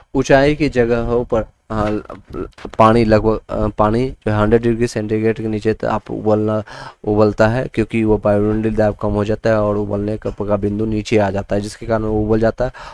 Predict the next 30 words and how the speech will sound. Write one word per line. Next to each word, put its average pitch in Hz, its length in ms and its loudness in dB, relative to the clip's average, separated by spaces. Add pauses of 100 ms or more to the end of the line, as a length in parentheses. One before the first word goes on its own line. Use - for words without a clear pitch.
(140)
और 113 200 2
खाना 120 280 0
कच्चा - 320 0
ही 95 120 4
रह 92 140 0
जाता 95 280 -6
है। 92 120 -10 (120)
क्या 107 140 0
रहता 110 280 0
है? 143 160 -2
कच-, 107 300 -8
खाना 107 220 -2
कच्चा 101 320 -4
ही 95 100 0
रह 98 120 -4
जाता 98 340 -6
है। - 60 -10 (500)
इसके - 220 -8
कारण 98 180 -4 (380)
प्रेशर 139 400 2
कुकर 127 300 -2
में 131 180 -2
सब्जियां 113 420 -4
जल्दी 107 280 -2
पक 107 180 -4
जा, 107 200 0
पकाई 104 460 -2
जाती 104 320 -4
है, 117 100 -4
क्योंकि, 113 360 -6